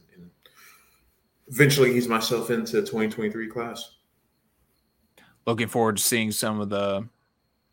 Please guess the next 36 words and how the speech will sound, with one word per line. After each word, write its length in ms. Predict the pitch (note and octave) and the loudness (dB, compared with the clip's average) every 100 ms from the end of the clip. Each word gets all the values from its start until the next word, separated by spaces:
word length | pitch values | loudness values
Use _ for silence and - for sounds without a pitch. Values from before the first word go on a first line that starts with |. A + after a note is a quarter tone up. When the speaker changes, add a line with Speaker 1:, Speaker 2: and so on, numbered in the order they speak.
| _ _ _ _ _ _ - | _ _ _ _ _ _ -2
Speaker 2:
more 200 | C3+ C#3+ | 2 4
unknown 520 | C#3 C3 B2+ C3 C3 | 2 4 4 4 2
players 680 | B2 A#2 G#2+ G#2 G2+ G2+ - | -2 0 0 0 -2 -2 -2
that 300 | G#2+ G2+ G2 | 0 0 -2
we 160 | A2 G#2+ | -4 -4
get 200 | G#2 G2 | -4 -4
to 400 | A#2 G2+ G2 F#2 | -4 -2 -4 -4
hype 360 | - A2+ F#2 | 0 0 0
up 220 | A2 G#2+ - | -2 -2 -4
about 420 | F2+ G#2 G#2 - _ _ | 0 2 0 -4 _ _
throughout 240 | A2+ G#2+ G2+ | 0 0 0
the 80 | |
summer, 320 | G2+ A2+ G#2+ G#2 | -2 -2 -2 -4
throughout 340 | A2 G#2+ F#2+ | -2 0 -2
the, 140 | G2+ - _ _ _ - | -6 -10 _ _ _ -4
um, 280 | A2+ G#2 G#2+ | -2 -2 -4
coming 280 | - A2 G#2+ | -4 -4 -4
season. 500 | - G#2 G#2+ G#2 - _ _ _ _ - | -4 -4 -6 -10 -12 _ _ _ _ -12
Um, 540 | G#2+ G#2+ G#2 G2+ G#2 G#2+ _ _ _ - _ _ _ - _ _ | -6 -2 -2 -4 -10 -12 _ _ _ -20 _ _ _ -20 _ _
and 180 | A#2+ A#2 | -2 4
then 220 | C3 B2+ | 6 6
all 140 | B2 B2 | 4 4
of 60 | |
a 40 | A2 | 2
sudden 320 | C3+ B2 A2+ | 0 2 2
them 240 | B2 B2+ | 2 4
being 260 | A#2+ A2+ A2+ | 4 2 0
like, 240 | G#2 G2+ - - | -4 -6 -12 -4
"Oh, 280 | D#3+ E3 C#3+ | 4 6 6
they're 140 | C3 D3 | 2 0
gonna 200 | D3+ B2+ | -2 -2
be 140 | A#2+ | -4
a 60 | A2+ | -4
sleeper 480 | - D#3 D3+ C3 | -4 -2 -2 -2
pick, 460 | A#2+ F3+ A2 G2+ - - - _ - | -4 -6 -6 -8 -12 -18 -20 _ -8
um, 500 | A2+ G#2+ G#2 G#2+ A2+ | -4 -4 -4 -8 -12